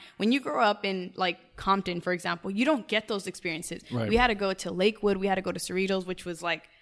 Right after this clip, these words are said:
Speaker 1: the white area or the best area. And, you know, that's how we were able to take advantage of these experiences.
Speaker 2: Yeah.
Speaker 1: And I didn't realize how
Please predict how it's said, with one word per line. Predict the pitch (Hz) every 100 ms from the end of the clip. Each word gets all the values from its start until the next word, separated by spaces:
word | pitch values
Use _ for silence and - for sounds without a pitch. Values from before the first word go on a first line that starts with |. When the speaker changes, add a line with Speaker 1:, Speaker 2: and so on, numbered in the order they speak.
| _ _
Speaker 1:
the | -
white | 165 175 185
area | 170 165 170 170
or | - 165
the | 160
best | 180 196 -
area. | 165 160 160 165 - - - - -
And, | 190 190 190 185 208 - - -
you | 214 226
know, | 185 190
that's | 226
how | -
we | 240
were | 226
able | 202
to | 202
take | 190
advantage | 185 185 196
of | 180
these | 180
experiences. | - - 262 247 196 175 170
Speaker 2:
Yeah. | 135 110 - _ _
Speaker 1:
And | 202 196 185 196 - _ _
I | 214
didn't | 247 220 185
realize | 190 202 214 202 202 196 -
how | - - 196 196